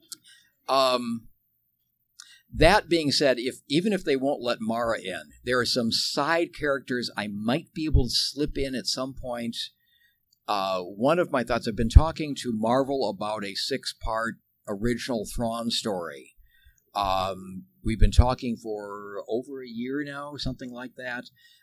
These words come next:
Uh, my agent says he's never known Marvel not to be chaotic and, you know, you know, uh, not controlled or whatever. So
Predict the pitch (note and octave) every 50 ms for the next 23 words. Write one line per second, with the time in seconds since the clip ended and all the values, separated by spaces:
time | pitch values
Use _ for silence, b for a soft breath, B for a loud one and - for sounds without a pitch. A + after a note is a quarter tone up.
0 | b b - G#2+ G#2+ G2+ G2 F#2+ F#2+ G2+ F#2+ F2+ G2 G#2+ A#2 B2 C3+ C#3 C#3 C3+
1 | C3 A#2 - B2+ A#2+ G#2+ - A2+ G#2+ - A2 A#2+ C3 C#3 D3+ D3 B2+ B2 B2+ B2
2 | A#2+ A#2 A#2 A2+ G#2+ G#2+ A2 A#2 G2+ A#2 G#2+ G#2 G#2 G#2 A2 A2+ A#2 - - -
3 | G#2 G2 G#2 G2+ G2+ - - G2+ G#2 G#2 G2+ G2+ G#2 G#2 G2+ G2+ G2 - - G2
4 | F#2 F#2 F#2+ F2+ F#2 F#2 F2 E2+ F2+ - - - - _ _ - G2 F#2 E2+ E2+
5 | E2 D2+ _ _ - - - F#2 E2+ D#2+ D2+ - - - - - _ _ _ _
6 | _ _ _ _ _ _ _ _ _ _ _ - A2 - A2+ A2+ G#2+ G2 - -
7 | A2+ G2+ - - A#2+ A2 G#2 G2+ G#2 F#2+ G2 F#2 F2+ F#2 G2 A2 G#2+ G2+ F2 F2
8 | E2+ E2+ - - A#2+ G#2+ G2+ F#2+ F#2 -